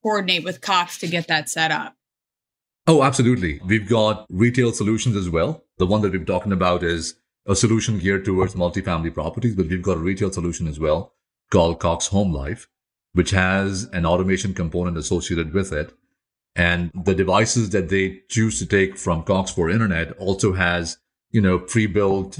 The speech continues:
Speaker 2: systems and intelligence for smart devices. They can procure the smart devices from Cox, and the internet device that they have for the connectivity, and the devices can talk to one another. And through an app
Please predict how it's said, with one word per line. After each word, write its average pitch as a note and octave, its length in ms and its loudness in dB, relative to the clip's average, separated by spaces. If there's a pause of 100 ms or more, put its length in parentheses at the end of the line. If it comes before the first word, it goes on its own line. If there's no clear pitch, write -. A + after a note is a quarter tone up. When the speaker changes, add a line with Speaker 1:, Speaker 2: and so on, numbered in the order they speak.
(140)
Speaker 2:
systems F#2+ 720 0
and F2+ 120 -2
intelligence E2+ 640 -2
for E2+ 200 -2
smart E2+ 320 -2
devices. E2+ 540 -4 (580)
They F#2+ 100 4
can F#2 160 0
procure G#2 320 0
the F#2+ 100 0
smart F#2 300 0
devices F2+ 400 -2
from F2 160 -4
Cox, F#2 320 0
and F2+ 160 0
the F2 320 -2 (320)
internet G#2+ 300 2
device G2 320 0
that F#2+ 100 -4
they F#2 120 0
have F2+ 300 -2
for F2+ 200 0
the F2 100 -2
connectivity, A2+ 720 -2 (240)
and F#2+ 140 2
the F2 40 2
devices F2+ 400 0
can F2 180 -2
talk F2 200 0
to F#2+ 80 -4
one E2+ 120 -4
another. F2+ 520 0 (340)
And F2+ 280 0
through G2+ 640 0
an F#2 100 -2
app G2 440 -2